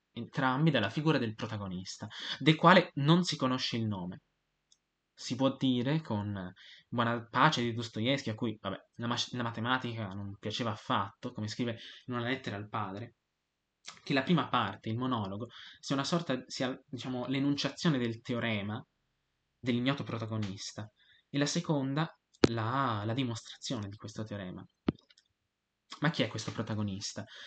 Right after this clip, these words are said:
Beh, è un uomo senza sicurezze, è un uomo senza miti, e allo stesso tempo un uomo contraddittorio. Eh, è un uomo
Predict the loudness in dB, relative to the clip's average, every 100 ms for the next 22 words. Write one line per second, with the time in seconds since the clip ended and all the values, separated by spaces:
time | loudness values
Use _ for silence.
0 | -14 -2 2 4 8 8 8 6 2 _
1 | _ -20 -20 _ 0 2 2 0 0 0
2 | 0 0 -6 -10 -10 -14 _ 2 4 4
3 | 0 -2 -2 -2 -2 -4 -8 0 2 2
4 | -2 -2 -4 -2 -2 -2 -4 -6 -4 -6
5 | -8 -10 -8 -8 -10 -16 _ _ _ _
6 | _ -20 _ _ _ _ -10 -6 -4 -4
7 | -8 -10 -12 -4 4 8 8 6